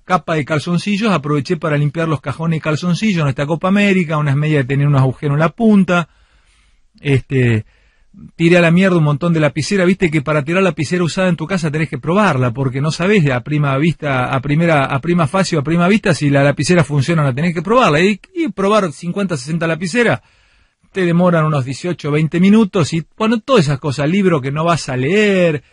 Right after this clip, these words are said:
eh, este, películas en D V D que ya no tengo pa' qué reproducir, eh, bueno, me hice tres o cuatro playlists para correr en el Spotify, anduve bien, anduve bien, sin la radio en estos días anduve bien, con tiempo.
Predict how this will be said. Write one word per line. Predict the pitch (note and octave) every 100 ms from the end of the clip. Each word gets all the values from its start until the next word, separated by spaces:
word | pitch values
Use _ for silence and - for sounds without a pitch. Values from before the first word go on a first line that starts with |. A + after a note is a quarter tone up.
| _ _ -
eh, | D#3 D#3 C#3+ C3+ C3+ C3 - _
este, | - C#3+ - D3 C#3+ C#3
películas | - E3+ G#3 F#3 E3 C3+
en | C3+ C#3
D | C#3+
V | D3+
D | F#3+ E3
que | C#3+
ya | C#3+ D#3+
no | C#3
tengo | D#3+ D#3
pa' | C3+ C3
qué | C#3
reproducir, | C3 B2 C3 D#3 D3 A#3 G#3+ F#3+ E3 - _ _
eh, | D3 D#3 D3 D3+ - -
bueno, | A3+ G3+ D#3 - D#3+
me | E3+ F#3
hice | G#3+ - D3+
tres | F#3+ E3
o | D#3+
cuatro | F3+ D3 D3
playlists | D3+ F#3+ F3+ D3+ -
para | C3 A#2+
correr | C#3+ E3+ F3 C#3+
en | C3
el | B2+
Spotify, | A#2+ - D3 C3+ B2 A3+ G#3+ F#3+ A3
anduve | E4+ G4 F#4 E3
bien, | D3 C3 G#2 E2+ - _
anduve | D#3+ G3+ B3+ F3
bien, | D3+ C#3+ B2
sin | - F#3+ E3+
la | C#3+
radio | F#3+ G3+ F3
en | D3+
estos | C3 F3+
días | A3 D#3
anduve | E3 F3+
bien, | B2+ C3 A#2 G2+
con | - G#3
tiempo. | F3+ F3 C#3+ A#2+ A2 G2